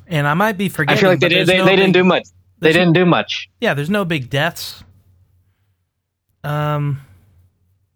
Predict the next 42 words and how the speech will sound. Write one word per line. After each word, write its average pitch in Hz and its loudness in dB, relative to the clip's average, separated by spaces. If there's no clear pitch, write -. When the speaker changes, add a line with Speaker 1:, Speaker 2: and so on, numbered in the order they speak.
Speaker 2:
There's 139 4
a 123 2
satellite. 160 0
I 143 2
guess 139 2
that's 160 0
cool. 180 2
And 139 4
then, 135 4
uh, 131 2
Speaker 1:
Right. 127 2
Speaker 2:
lady 135 4
got 131 2
her 123 4
guts 143 0
eaten. 135 0
I 120 2
guess 117 2
that's 143 2
cool. 127 2
Speaker 1:
Mm-hmm. - -8
Speaker 2:
Um, 113 2
but 113 -2
if 175 2
tho-, 170 2
if 143 2
those 170 4
are 165 2
the 156 2
cool 175 2
things 180 2
in 143 2
a 143 2
zombie 160 2
show, 185 2
then 135 0
a 131 2
zombie 123 2
show's 127 2
doing 120 2
something 107 -2
wrong. 90 -2